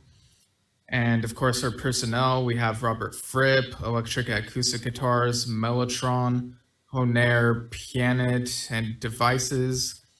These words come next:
uh, John Wetton, bass, vocals, and piano on Exiles,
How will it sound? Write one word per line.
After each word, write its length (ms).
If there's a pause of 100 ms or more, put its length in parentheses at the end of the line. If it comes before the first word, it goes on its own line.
(480)
uh, 200
John 300
Wetton, 500
bass, 320
vocals, 640
and 180
piano 320
on 160
Exiles, 720